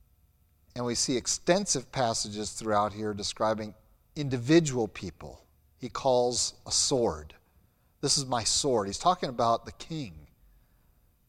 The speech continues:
of the Medes and Persians. "I'm gonna use this sword." And he,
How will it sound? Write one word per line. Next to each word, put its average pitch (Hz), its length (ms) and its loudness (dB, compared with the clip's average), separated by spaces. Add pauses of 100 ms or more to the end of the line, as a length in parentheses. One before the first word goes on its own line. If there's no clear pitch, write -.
of 104 100 -10
the 104 60 -6
Medes 120 280 -6
and 101 120 -10
Persians. - 840 -2 (960)
"I'm 127 100 -6
gonna 120 100 0
use 120 240 2
this 131 160 6
sword." 95 680 4 (920)
And 110 80 -6
he, 110 240 0